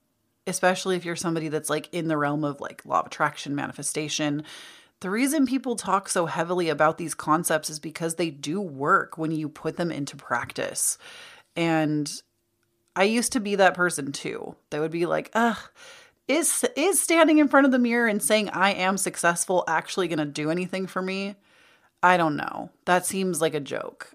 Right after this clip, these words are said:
I don't know if I could get behind that. That seems silly." Nah, when you actually sit down and take it seriously, it does work. And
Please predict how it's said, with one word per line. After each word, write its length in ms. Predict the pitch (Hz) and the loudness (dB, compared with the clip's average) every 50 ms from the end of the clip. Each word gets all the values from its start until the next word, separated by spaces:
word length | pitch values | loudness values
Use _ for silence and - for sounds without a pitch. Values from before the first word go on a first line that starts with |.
| _ _ - | _ _ 0
I 140 | - 180 185 | 4 6 6
don't 160 | 190 185 175 | 6 6 4
know 140 | 170 160 151 | 2 0 0
if 100 | - 143 | 0 0
I 80 | 139 | -2
could 140 | 143 147 143 | -2 -4 -8
get 120 | 143 - | -6 -4
behind 340 | - 127 131 123 113 110 - | -4 -2 -2 -2 -4 -4 -2
that. 220 | - - - - - | -4 -4 -2 4 6
That 180 | 165 170 - - | 8 8 6 6
seems 320 | - 165 147 143 139 - | -2 -6 -6 -4 -2 -2
silly." 440 | - - - 101 - - - - - - - - - - - - - _ _ - | -2 -4 -4 -6 -6 -8 -8 -10 -12 -14 -18 -20 -20 -20 -20 -20 -20 _ _ -4
Nah, 380 | 185 180 175 151 131 - 160 - - | 0 4 4 4 4 2 -2 -4 -6
when 140 | 185 175 185 | -4 -2 0
you 100 | 190 196 | 2 4
actually 380 | 196 196 196 - - 233 220 214 | 4 2 2 0 0 0 0 0
sit 180 | - 196 185 | 2 -2 0
down 160 | 180 180 170 165 | 2 2 2 2
and 100 | 160 147 | 0 -2
take 180 | 180 165 - | -2 -4 -4
it 100 | 156 143 | -4 -4
seriously, 880 | - - 156 160 170 185 202 208 202 - - 214 214 240 247 254 247 247 _ _ _ _ _ - | -2 -2 0 0 0 0 0 0 0 0 2 4 4 4 2 0 -4 -6 _ _ _ _ _ -4
it 160 | 175 151 - | -4 -2 2
does 260 | 170 170 180 165 156 | 4 4 4 2 0
work. 520 | 143 - - 156 160 139 - - - - - - - - - - - _ - | -6 -8 -4 -2 0 0 -2 -4 -8 -14 -12 -12 -12 -12 -14 -18 -6 _ 2
And 180 | 202 202 202 | 2 2 2